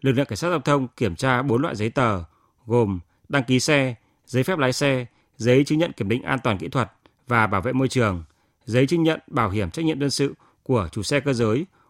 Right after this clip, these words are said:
cùng các loại giấy tờ khác theo quy định của pháp luật. Lực lượng cảnh sát giao thông cũng sẽ xử lý nghiêm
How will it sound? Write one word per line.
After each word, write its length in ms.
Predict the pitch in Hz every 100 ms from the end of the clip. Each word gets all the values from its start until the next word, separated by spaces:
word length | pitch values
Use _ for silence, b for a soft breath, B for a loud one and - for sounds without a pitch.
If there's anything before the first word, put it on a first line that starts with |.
| _
cùng 260 | - 123 104
các 140 | -
loại 140 | 160 120
giấy 140 | 107
tờ 140 | 135 110
khác 260 | 151 175 _ _ -
theo 260 | 139 131 120
quy 80 | 127
định 180 | 135 -
của 160 | 113
pháp 180 | - 151
luật. 180 | 120 - _ _ _ _ _ _ _ _ _ _ _ _ -
Lực 160 | 135
lượng 100 | 131
cảnh 120 | 139 117
sát 100 | 170
giao 120 | 160
thông 300 | 156 147 131 b b -
cũng 200 | 160 156
sẽ 160 | -
xử 160 | - 113
lý 140 | 107
nghiêm 320 | 135 156 135